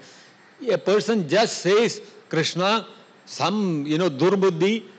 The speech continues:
I went against you. I'm sorry, whatever I did, please forgive me." Krishna will say, "Okay, you have said sorry, no? Bhool gaye, everything forgotten. Everything forgotten.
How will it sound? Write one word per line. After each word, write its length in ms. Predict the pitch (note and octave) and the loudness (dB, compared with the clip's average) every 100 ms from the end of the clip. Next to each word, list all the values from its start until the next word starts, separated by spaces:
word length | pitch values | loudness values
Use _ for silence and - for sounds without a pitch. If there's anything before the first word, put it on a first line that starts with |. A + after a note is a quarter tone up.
| - | -4
I 360 | C3+ D#3 C#3+ B2 | 0 2 2 2
went 220 | C3 F3 E3+ | 0 0 0
against 260 | D#3+ D#3 D#3+ | 0 0 0
you. 220 | F#3 E3 | 0 0
I'm 160 | B2 - | -4 -2
sorry, 320 | - D3 E3 | 0 2 2
whatever 380 | B2+ C3 D3 C#3 | 2 0 0 0
I 100 | B2+ | 0
did, 240 | C3 B2+ | 0 -4
please 240 | C3 D3 - | -2 -2 -2
forgive 300 | B2 A2+ G2 | -6 -6 -8
me." 100 | F2+ - - | -12 -18 -18
Krishna 280 | - C3 C#3 | -12 -8 -6
will 100 | A#2+ A2+ | -6 -2
say, 40 | E3 | 0
"Okay, 240 | G#3 D#3+ F#2 | 2 0 -2
you 100 | A#2+ D#3 | 0 0
have 60 | D#3 | 2
said 200 | G3 - - | -2 -4 -10
sorry, 360 | - F#3 G3 | -2 2 2
no? 240 | F3+ E3 G2+ - - - | 0 -2 -4 -12 -18 -2
Bhool 180 | E3+ F3+ | 0 2
gaye, 180 | C3 A2 | 2 2
everything 560 | C3 C3+ E3 E3+ E3+ | -2 -4 -2 -2 -4
forgotten. 440 | D#3 B2 A#2+ - E2+ - _ _ _ _ _ - - _ _ - | -4 -2 -2 -4 -16 -20 _ _ _ _ _ -20 -20 _ _ -4
Everything 600 | D3 E3 E3+ F#3 F#3+ F3+ | -2 0 0 0 0 -2
forgotten. 520 | D#3 C#3+ E3+ E3 A3+ | -2 2 2 0 -4